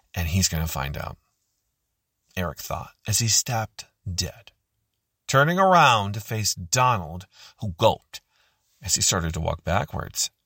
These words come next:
now that Eric was walking towards him. "Mister Bergs, if you say one more thing to me at this moment, they will be removing that report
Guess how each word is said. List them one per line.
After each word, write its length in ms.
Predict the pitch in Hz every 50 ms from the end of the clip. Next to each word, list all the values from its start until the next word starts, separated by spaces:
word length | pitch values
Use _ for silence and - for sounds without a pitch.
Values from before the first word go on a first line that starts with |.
| _ _ _ _ _ _ _
now 300 | - 107 104 104 98 98
that 220 | 95 95 85 - -
Eric 360 | - 98 110 110 90 78 -
was 140 | - 78 -
walking 320 | 78 76 80 - 76 78
towards 320 | - 92 78 76 76 - -
him. 340 | - 156 220 214 - - - _ _ _ _ _ _ _ _ _ _ _ _ _ _ _ _ _ _ _ _ _ _ _ - - - - - _ _ _ _ _
"Mister 540 | - 196 202 208 226 214 - - 208 170 135 107 - _ _
Bergs, 920 | - 110 101 82 69 67 - - - - - - - - - - - - _ _ _ _ _ _ -
if 240 | 120 120 - -
you 220 | 131 139 175 196 185
say 600 | - - - - - 151 143 120 85 80 76 78
one 680 | 95 92 98 92 92 101 113 127 135 139 143 143 143
more 420 | 143 135 123 123 123 123 123 127
thing 480 | 123 - - - - 123 98 82 82 80
to 120 | - -
me 300 | 90 76 78 80 80 78 -
at 220 | - 85 - -
this 320 | - 92 104 110 - - -
moment, 640 | 98 98 101 101 110 123 165 214 247 - - - - _ _ _ _ _ _ _ _ _ _ -
they 220 | 98 107 113 120
will 160 | 123 127 123 117
be 140 | 123 123
removing 580 | 117 117 117 117 117 117 120 120 123 139 139 135
that 240 | 131 127 131 - -
report 720 | 127 113 - - - - - 147 98 76 71 73 - -